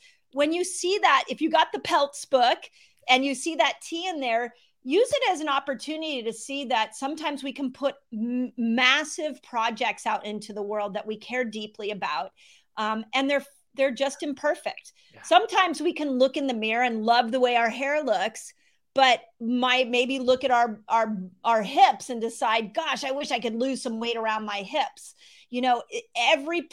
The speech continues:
Speaker 1: project, everything that we do has an imperfection in it. And we don't, we don't like to say that.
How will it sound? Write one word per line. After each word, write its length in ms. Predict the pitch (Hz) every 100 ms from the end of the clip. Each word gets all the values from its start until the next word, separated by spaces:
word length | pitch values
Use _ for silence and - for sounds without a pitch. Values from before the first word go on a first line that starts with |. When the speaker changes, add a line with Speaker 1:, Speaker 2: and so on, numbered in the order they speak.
| -
Speaker 1:
project, 720 | - 254 233 262 226 208 190 -
everything 760 | 247 247 302 302 302 277 262 254
that 140 | 240
we 180 | 220 220
do 340 | 190 240 247 220
has 560 | - - 247 233 247
an 140 | 226 214
imperfection 840 | 196 - 214 208 202 - - 196
in 60 | 180
it. 840 | 151 - - _ - - - -
And 320 | 233 233 233 233 -
we 220 | 247 247 277
don't, 300 | 302 294 269
we 140 | 277
don't 220 | 302 285 240
like 320 | 254 269 -
to 120 | 247
say 380 | - - 262 311
that. 220 | - -